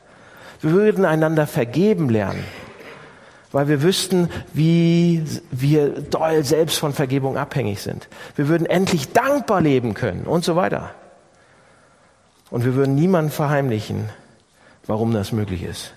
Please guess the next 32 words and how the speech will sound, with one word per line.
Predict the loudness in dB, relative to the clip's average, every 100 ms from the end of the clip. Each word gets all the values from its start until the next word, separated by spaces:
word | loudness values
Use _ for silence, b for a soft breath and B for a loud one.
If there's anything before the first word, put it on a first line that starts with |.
| -6
Wir | -2
würden | 0 0
allen | 0 0
sagen | 2 0 0 -2
und |
es | -2
mit | -2
unserer | -2 -2 -2
eigenen | -2 -2 -2
Existenz | -4 -6 -8 -6 -6 -4 -4 -4
ausstrahlen, | -4 -4 -4 -6 -6 -4 -6 B -8
wie | -4 0
wunderbar | 0 0 0 -2
es | -2
ist, | -4 -4
aus | -6 -6
dieser | -2 0 -2
Kraft | -4 -8
zu | -10 -12
leben. | -14 -16 -20 _ _ _ _ _ _ -20 -4
Das | -2 0
ist | -2 -2 -2
Hamburg-Projekt, | -2 -2 -6 -10 -8 -2
das | 0 0
ist | 0
Geme-, | 0 0 0
das | 0
ist | -2 -2
Kirche. | 0 0 0 -2 -4 -8 B B B B B B B
So, | 0 2
liebe | 2 2
Leute, | 0 -2